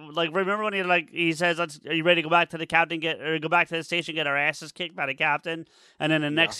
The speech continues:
Speaker 1: scene is them coming up the escalator to walk around and talk to, to Joey Pants.
Speaker 2: Mm-hmm.
Speaker 1: That was actually shot at the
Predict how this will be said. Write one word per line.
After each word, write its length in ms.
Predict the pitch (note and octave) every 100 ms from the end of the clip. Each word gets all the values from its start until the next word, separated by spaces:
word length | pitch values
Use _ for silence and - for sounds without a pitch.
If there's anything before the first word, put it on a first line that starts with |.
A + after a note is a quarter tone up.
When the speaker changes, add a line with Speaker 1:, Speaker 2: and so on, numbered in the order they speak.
| E3+
Speaker 1:
scene 40 |
is 100 | D#3
them 160 | D#3 D3+
coming 220 | D#3+ D#3+
up 80 | C#3
the 100 | C#3+
escalator 500 | D3 - D#3+ D#3+ D3+
to 80 | D3
walk 240 | C#3+ D3
around 200 | D3+ D3+
and 100 | D3 C#3+
talk 260 | D3 D3
to, 400 | D3+ C#3+ C3 B2 - _ _ _ -
to 380 | D3 C3+ B2 A2+ _ _ _ -
Joey 240 | D3 C#3
Pants. 460 | D3+ D3+ D#3 - - _ _ _ _ _ _
Speaker 2:
Mm-hmm. 280 | A2 G#2+ A2+ B2+ _ _ _ _ _ _
Speaker 1:
That 500 | E3+ D3 C3 F3+ C4
was 140 | C4+ A3
actually 380 | A#3 F#3+ G#3 F3+
shot 360 | - G3+ D#3+
at 160 | E3
the 100 | D#3